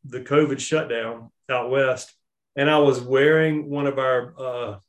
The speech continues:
fleece net gaiters, and it was five degrees on, you know, and, and heading up the hill.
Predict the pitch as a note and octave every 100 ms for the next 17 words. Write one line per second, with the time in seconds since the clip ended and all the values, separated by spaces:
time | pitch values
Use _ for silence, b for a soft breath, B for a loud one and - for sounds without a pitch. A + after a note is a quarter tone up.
0 | _ - D3 D3 D3 - - C#3+ C#3+ C#3+
1 | A#2 G2+ F2 - - - _ C3 C3 C#3+
2 | C#3+ B2+ B2+ - _ - B2+ C3+ B2+ A#2
3 | B2 A2+ F#2+ F2+ A#2 A2 A2 A2+ G#2+ G2+
4 | G#2 B2+ A#2 A2+ A#2+ A#2 A2 - A2+ B2+
5 | A2+ A2+ C3+ -